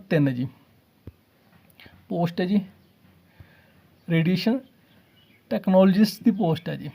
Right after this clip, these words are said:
ਕੁਆਲੀਫਿਕੇਸ਼ਨ ਹੈ ਬੀ ਐਸ ਸੀ ਤੁਸੀਂ ਕੰਪਲੀਟ ਕੀਤੀ ਹੈ ਫਿਜ਼ਿਕਸ ਵਿੱਚ ਪਚਵੰਜਾ ਪਰਸੈਂਟ ਨੰਬਰਾਂ ਨਾਲ। ਪੋਸਟ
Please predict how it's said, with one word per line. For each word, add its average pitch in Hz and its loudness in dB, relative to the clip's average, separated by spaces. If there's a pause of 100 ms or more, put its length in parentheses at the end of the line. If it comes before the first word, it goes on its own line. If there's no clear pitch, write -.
(320)
ਕੁਆਲੀਫਿਕੇਸ਼ਨ 190 0
ਹੈ 220 4
ਬੀ 175 0
ਐਸ 175 -2
ਸੀ 214 0
ਤੁਸੀਂ 214 -2
ਕੰਪਲੀਟ 190 0
ਕੀਤੀ 185 -6
ਹੈ 180 -2
ਫਿਜ਼ਿਕਸ 175 -4
ਵਿੱਚ 147 -4 (440)
ਪਚਵੰਜਾ 190 0
ਪਰਸੈਂਟ 196 -2
ਨੰਬਰਾਂ 151 -2
ਨਾਲ। - -10 (1700)
ਪੋਸਟ 196 -4